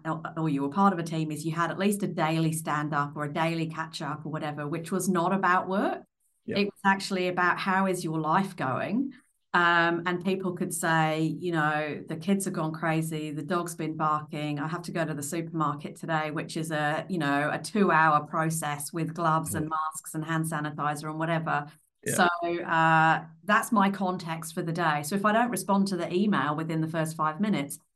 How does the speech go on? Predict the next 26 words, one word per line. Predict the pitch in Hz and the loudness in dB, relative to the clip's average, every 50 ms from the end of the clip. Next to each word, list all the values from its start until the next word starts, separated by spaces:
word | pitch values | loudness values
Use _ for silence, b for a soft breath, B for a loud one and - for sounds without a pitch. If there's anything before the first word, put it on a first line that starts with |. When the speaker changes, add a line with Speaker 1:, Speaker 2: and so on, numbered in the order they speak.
| _ _ | _ _
Speaker 1:
it | 220 208 208 | -2 2 4
might | 202 208 240 254 202 | 6 6 6 6 4
be | 196 180 170 | 0 -2 -2
because | 165 175 175 - 170 160 160 | -2 -2 -2 -2 -2 0 0
I'm | 160 160 160 160 | 0 0 2 4
battling | 180 180 180 175 - 175 165 160 156 151 151 151 156 160 160 160 - - - - | 4 4 2 2 -2 -4 -4 -2 -2 -2 -2 -4 -4 -6 -6 -10 -14 -18 -16 -6
with | - 180 170 170 165 170 | -2 0 0 2 2 2
a | 160 160 160 165 | 2 0 0 -4
two-hour | - - 208 190 170 160 160 160 | 0 2 4 6 6 6 6 6
line | 165 160 160 160 160 | 6 6 6 4 4
at | 151 - | 2 -2
the | 160 | -4
supermarket, | - 214 202 202 196 185 170 165 160 160 160 - 175 160 160 - | -2 -2 -2 0 0 0 2 2 2 0 0 -2 -4 -4 -4 -4
or | 185 175 170 170 165 165 165 160 160 B B B B - | -2 -2 0 0 0 0 0 -2 -2 B B B B -8
because | 196 196 214 196 | -2 2 4 4
actually | 202 208 - - - - 175 170 | 4 2 0 -2 -4 -2 0 0
I've | 165 165 | 0 0
just | 160 165 160 - | 0 -4 -6 -4
had | - 196 196 196 | -4 -6 -6 -6
to | - 170 | -6 -6
get | 175 - - | -4 -4 -4
myself | 156 156 - 165 151 156 156 | -4 -4 -4 -4 -4 -2 -2
out | 170 - - - | -2 -2 -4 -6
the | - | -8
house. | - 170 143 131 143 - - - - - _ _ _ - | -6 -6 -6 -6 -6 -8 -10 -10 -12 -16 _ _ _ -12
Speaker 2:
Yeah. | - - | -12 -10